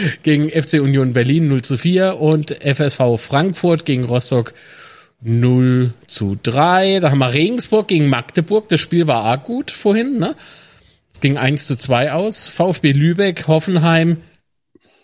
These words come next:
Ey, Lübeck ist mit eins null in Führung gegangen, ne? Ich hab so geschrien vorhin. Ich denke so, ja!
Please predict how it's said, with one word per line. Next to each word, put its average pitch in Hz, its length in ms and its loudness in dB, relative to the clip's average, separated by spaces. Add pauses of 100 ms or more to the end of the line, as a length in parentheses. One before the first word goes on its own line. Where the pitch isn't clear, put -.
(380)
Ey, 131 340 2
Lübeck 180 460 2
ist - 220 -2
mit 131 240 -2
eins 214 360 -2
null 214 160 4
in 190 180 2
Führung 208 380 0
gegangen, 120 420 0
ne? 147 260 0
Ich 131 220 2
hab 156 200 -2
so 214 300 0
geschrien 220 520 0
vorhin. 139 320 2
Ich 131 80 -4
denke 135 200 -2
so, 156 140 0
ja! 349 560 -2